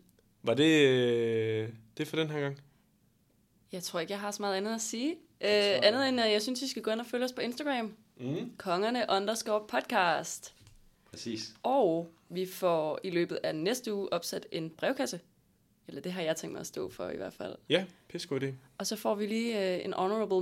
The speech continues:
Speaker 2: mention fra en lytter derude, som måske har nogle kommentarer
Speaker 3: En
Speaker 2: til et
Speaker 3: per gang.
Speaker 2: afsnit. Ja.
Speaker 1: Ja.
Speaker 2: Eller hvis der er noget feedback, I har lyst til at give os,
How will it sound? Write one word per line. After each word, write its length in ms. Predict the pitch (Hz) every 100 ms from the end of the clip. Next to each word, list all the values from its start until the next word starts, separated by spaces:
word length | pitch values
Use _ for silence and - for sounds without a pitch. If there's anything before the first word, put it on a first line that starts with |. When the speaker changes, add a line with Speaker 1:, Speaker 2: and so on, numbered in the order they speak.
| 190
Speaker 2:
mention 420 | 185 202 220 208
fra 180 | - 180
en 80 |
lytter 240 | 190 233 262 - -
derude, 380 | 196 208 233 294 - _
som 220 | - 214
måske 280 | 190 190 233
har 100 | 220
nogle 140 | 214 208
kommentarer 440 | 208 214 262 254 -
Speaker 3:
En 160 | 135 127
Speaker 2:
til 80 |
et 40 | 127
Speaker 3:
per 60 |
gang. 60 | 208
Speaker 2:
afsnit. 280 | 254 294 - _ _ _
Ja. 120 | 254 392 523 _ _ 151
Speaker 1:
Ja. 120 | 156 - _ _ _ _ -
Speaker 2:
Eller 140 | 220
hvis 140 | 208 208
der 100 | 208
er 60 |
noget 180 | 202 208
feedback, 400 | 208 190 - 262
I 20 |
har 80 | 294
lyst 200 | 254 247
til 60 | 262
at 60 |
give 140 | 254 262
os, 260 | 269 -